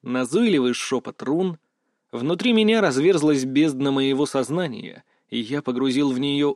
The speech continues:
обе эти силы. Сначала они оттолкнулись друг от друга, как два одноимённых полюса магнита. Энергия Ментухотепа визжала от соприкосновения с печатью своего творца, но я был проводником и тисками одновременно.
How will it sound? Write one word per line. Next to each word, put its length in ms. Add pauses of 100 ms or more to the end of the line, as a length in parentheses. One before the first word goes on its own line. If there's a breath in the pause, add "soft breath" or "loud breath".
обе 380
эти 140
силы. 440 (800)
Сначала 520
они 180
оттолкнулись 760
друг 200
от 180
друга, 400 (320)
как 180
два 220
одноимённых 680
полюса 360
магнита. 600 (460)
Энергия 540
Ментухотепа 760
визжала 600
от 100
соприкосновения 840
с 80
печатью 480
своего 380
творца, 560 (260)
но 160
я 260
был 200
проводником 720
и 60
тисками 540
одновременно. 840